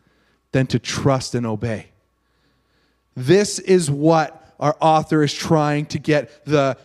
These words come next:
reader, the original readers, to understand. And we should be encouraged by their stories, 'cause it's telling us that even if we fumble, stumble,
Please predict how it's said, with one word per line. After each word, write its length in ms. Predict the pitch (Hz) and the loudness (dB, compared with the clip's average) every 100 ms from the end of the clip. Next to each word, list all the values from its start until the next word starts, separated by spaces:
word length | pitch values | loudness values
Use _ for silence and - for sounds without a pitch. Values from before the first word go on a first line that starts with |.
| - | -8
reader, 520 | 131 160 180 165 151 | -2 0 0 0 0
the 60 | 143 | 2
original 500 | 165 165 170 175 151 | 4 2 2 2 0
readers, 680 | 131 175 180 151 131 - - _ - | 0 -2 0 0 -2 -6 -14 _ -4
to 100 | - | 0
understand. 840 | 165 170 160 - - 156 151 113 - _ _ _ _ _ - | 0 0 -2 -4 -2 0 0 -4 -10 _ _ _ _ _ -2
And 100 | 151 | 2
we 100 | 202 | 4
should 200 | 190 190 | 2 2
be 120 | 208 | 2
encouraged 760 | 160 - - 170 180 196 185 - _ 139 | 2 -2 0 2 2 0 -4 -12 _ -4
by 460 | 160 165 165 160 - - | 2 2 2 -2 -6 0
their 100 | 160 | 0
stories, 580 | - - 165 151 123 - - | 0 0 0 2 -2 -8 -8
'cause 200 | - 175 | -2 0
it's 120 | 170 - | 0 -4
telling 440 | - 190 190 170 | -2 0 0 0
us 120 | 156 | -2
that 120 | 147 - | -2 -2
even 320 | 196 214 220 | -2 0 0
if 120 | 208 147 | -2 -2
we 120 | 123 | -4
fumble, 720 | - - 190 208 214 214 214 - | -4 0 0 0 0 0 -2 -8
stumble, 720 | - - 208 196 196 190 190 | -6 0 2 2 0 -2 -2